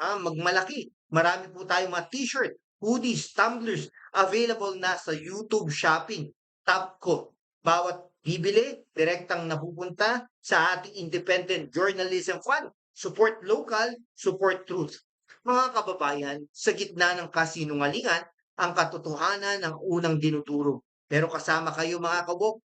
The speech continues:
kaya nating itindig ang tama. Sumali na sa aking YouTube membership. Sama-sama, panatilihing nating malaya at walang takot ang boses natin para sa bayan. Salamat sa inyong solid na suporta.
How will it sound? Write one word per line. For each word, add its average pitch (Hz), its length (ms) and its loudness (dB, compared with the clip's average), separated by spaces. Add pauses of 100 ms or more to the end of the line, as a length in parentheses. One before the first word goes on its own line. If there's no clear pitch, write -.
(160)
kaya 185 320 2
nating 175 320 0
itindig 160 500 -4
ang 175 220 -4
tama. 180 400 2 (240)
Sumali 269 480 2
na 208 160 -4
sa 170 240 0
aking 170 240 -8
YouTube 170 320 -4
membership. 156 560 0 (240)
Sama-sama, 180 800 0
panatilihing 165 800 -6
nating 160 340 0
malaya 190 560 0
at - 400 -14
walang 156 320 2
takot 180 460 0
ang 143 160 -8
boses 190 480 0
natin 202 420 -2 (240)
para 185 240 4
sa 160 160 -4
bayan. 156 400 -2 (300)
Salamat 247 480 2
sa 226 100 -6
inyong 175 300 -6
solid 180 320 -2
na 180 80 -4
suporta. 175 720 0